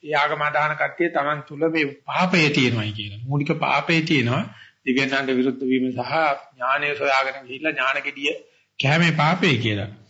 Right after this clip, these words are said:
ඒකට මේ ළඟදි බං කියව පොත කියලා තියෙනවා. මිනිස්යාගේ තියෙන ඇත්තම පාපේ තමයි ඒකේ ඇන්සෙස්ට්‍රල්, අ, මේ ගිල්ට් එක නෙවෙයි. පරම්පරාවෙන් එන පාපේ නෙවෙයි. මේ ලෝකේ සැප දන්නේ නැතිකම.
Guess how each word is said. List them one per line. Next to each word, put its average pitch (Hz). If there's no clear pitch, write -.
ඒකට 165
මේ 160
ළඟදි 151
බං 160
කියව 170
පොත 175
කියලා 165
තියෙනවා. 190
මිනිස්යාගේ 156
තියෙන 185
ඇත්තම 175
පාපේ 160
තමයි 131
ඒකේ 151
ඇන්සෙස්ට්‍රල්, 175
අ, 160
මේ 156
ගිල්ට් 185
එක 151
නෙවෙයි. 165
පරම්පරාවෙන් 160
එන 175
පාපේ 160
නෙවෙයි. 185
මේ 185
ලෝකේ 196
සැප 185
දන්නේ 226
නැතිකම. 101